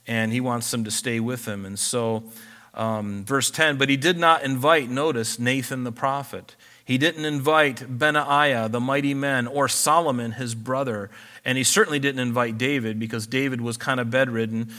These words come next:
So all of a sudden, you can see, again, the lines drawn in the sand. And so Adonijah's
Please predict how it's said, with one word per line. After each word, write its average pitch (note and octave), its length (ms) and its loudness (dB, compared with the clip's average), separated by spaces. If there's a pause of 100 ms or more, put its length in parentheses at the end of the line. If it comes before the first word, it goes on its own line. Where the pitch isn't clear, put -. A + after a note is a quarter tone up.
(100)
So C3 400 2 (240)
all C#3+ 140 2
of D3+ 60 0
a C#3+ 40 2
sudden, E3 340 4
you C3 80 -2
can A#2+ 140 -2
see, E3 300 -2
again, C3+ 320 0
the A#2+ 100 -2
lines B2+ 400 -2
drawn B2+ 380 -4
in A#2 60 -2
the A2 60 -4
sand. A2+ 540 -6
And G#2 120 -12
so A2+ 240 -6
Adonijah's A#2+ 920 -6